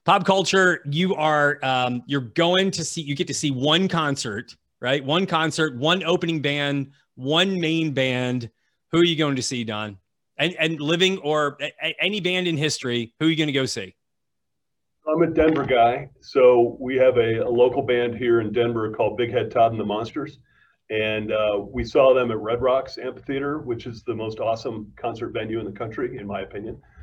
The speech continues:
Speaker 2: It's also fifteen minutes from my house. Uh, and big, we bought, uh, third row seats for Big Head Todd. And, uh, he, Hazel Miller opened up for Big Head Todd, who's a, a blues singer. And it was just mind-boggling.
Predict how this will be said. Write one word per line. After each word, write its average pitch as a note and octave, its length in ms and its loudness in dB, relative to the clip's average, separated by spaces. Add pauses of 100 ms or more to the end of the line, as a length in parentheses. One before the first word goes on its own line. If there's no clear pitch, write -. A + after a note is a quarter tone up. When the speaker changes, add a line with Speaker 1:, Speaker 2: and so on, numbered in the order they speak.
(160)
Speaker 2:
It's - 100 -12
also - 260 2
fifteen A#2+ 480 -4
minutes G#2 260 -8
from G#2+ 120 -12
my F#2+ 160 -8
house. G#2 280 -8 (460)
Uh, A2 320 6
and A#2+ 480 -2
big, C3+ 220 -2
we C3+ 160 -4
bought, C3 380 4 (240)
uh, G#2+ 240 -4
third E3+ 200 4
row D3 160 4
seats B2+ 380 -6
for B2 160 -8
Big A#2+ 180 -2
Head A2+ 200 -2
Todd. A2 420 -2 (140)
And, G2+ 280 -6
uh, G2 360 -4
he, A#2 140 -12 (200)
Hazel C3+ 340 -4
Miller A#2 360 0
opened A#2 320 -4
up G#2+ 160 -6
for B2 80 -12
Big A2 200 -8
Head A2 200 -6
Todd, A2 300 -2
who's G#2 180 -8
a, - 140 -6 (140)
a G2 60 -8
blues A#2 380 -4
singer. G#2 420 -8 (300)
And A2 100 -6
it A#2 40 -2
was A2 260 -8
just - 320 -6 (560)
mind-boggling. G#2 800 -2